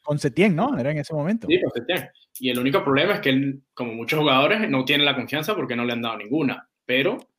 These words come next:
Speaker 1: Hoy jugó
Speaker 2: creo
Speaker 1: algunos
Speaker 2: que,
Speaker 1: minutos al
Speaker 2: creo que
Speaker 1: final.
Speaker 2: jugó buenos minutos, se ubicó bien. No, obviamente no tuvo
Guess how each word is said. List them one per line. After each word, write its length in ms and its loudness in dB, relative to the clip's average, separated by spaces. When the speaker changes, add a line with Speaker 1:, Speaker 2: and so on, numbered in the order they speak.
Speaker 1:
Hoy 120 2
jugó 220 4
Speaker 2:
creo 100 4
Speaker 1:
algunos 140 2
Speaker 2:
que, 80 0
Speaker 1:
minutos 380 0
al 100 0
Speaker 2:
creo 120 2
que 40 0
Speaker 1:
final. 160 4
Speaker 2:
jugó 400 4
buenos 220 4
minutos, 340 4
se 80 4
ubicó 240 4
bien. 240 4
No, 220 2
obviamente 420 2
no 160 2
tuvo 400 -2